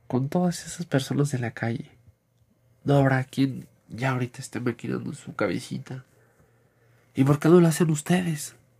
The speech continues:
¿Por qué lo tenemos que hacer las mujeres? Vuelvo a lo mismo. No es una guerra exclusivamente de un género.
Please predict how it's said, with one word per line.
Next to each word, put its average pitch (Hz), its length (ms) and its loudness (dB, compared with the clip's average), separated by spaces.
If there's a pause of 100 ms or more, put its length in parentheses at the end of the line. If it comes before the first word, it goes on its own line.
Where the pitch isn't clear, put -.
(680)
¿Por 127 140 -2
qué 180 100 -2
lo 185 100 0
tenemos 185 360 0
que - 100 -2
hacer - 180 -4
las 180 140 -4
mujeres? 160 580 -4 (3000)
Vuelvo 180 320 4
a 180 40 0
lo 160 100 -2
mismo. 151 500 -2 (1800)
No 165 140 4
es 170 160 2
una 180 220 0
guerra 151 360 2
exclusivamente 147 960 -2
de 139 120 0
un 147 120 0
género. 175 540 -6